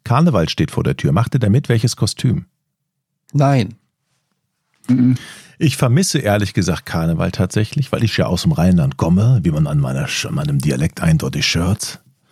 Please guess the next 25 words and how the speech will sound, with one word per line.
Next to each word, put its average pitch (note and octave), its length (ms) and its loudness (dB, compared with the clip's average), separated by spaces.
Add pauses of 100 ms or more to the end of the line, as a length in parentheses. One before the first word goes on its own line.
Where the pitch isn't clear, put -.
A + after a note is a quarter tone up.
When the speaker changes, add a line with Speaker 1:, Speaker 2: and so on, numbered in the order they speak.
(300)
Speaker 1:
Und - 200 0
da - 60 0
bin E2+ 180 2
ich E2 140 0
ja - 100 -2
früher F2+ 380 -2
immer G#2 180 2
auf E2+ 140 -2
die E2 140 0
Rattinger E2 400 0
Straße - 420 -2
gegangen, F#2 280 0
ins F2+ 140 0
Füchschen G2 540 -2
und F2+ 140 0
hab, - 220 -8
oh, - 420 -6
richtig - 480 -2
Kamelle F2+ 380 0
gemacht. - 520 -6 (760)
Ähm, D#2+ 600 2 (260)
aber E2+ 320 0
jetzt, F2+ 220 0
seitdem E2+ 260 2
Nor-, E2 180 2